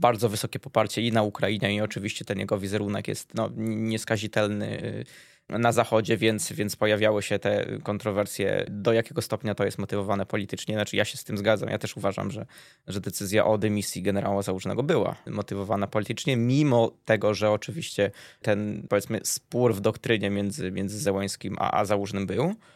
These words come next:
to raczej chyba zadecydowało to, że prezydent Zełenski po prostu obawiał się, że generał Załużny ma ambicje polityczne.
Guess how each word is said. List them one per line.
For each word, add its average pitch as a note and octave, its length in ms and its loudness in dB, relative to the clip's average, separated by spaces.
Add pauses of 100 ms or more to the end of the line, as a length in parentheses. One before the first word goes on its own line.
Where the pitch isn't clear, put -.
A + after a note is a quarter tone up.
(100)
to D#3 100 4
raczej D3 280 4
chyba C3+ 300 2
zadecydowało B2 600 2
to, A#2 120 -2
że A2+ 280 -2 (180)
prezydent A2 340 -2
Zełenski G#2 400 -2 (160)
po F3+ 120 2
prostu A#2 640 0
obawiał G#2+ 440 4
się, G2+ 160 -4
że G2 240 0
generał G2+ 460 0
Załużny F#2 460 -6
ma G2 300 -6 (320)
ambicje D3+ 380 -4
polityczne. - 520 -4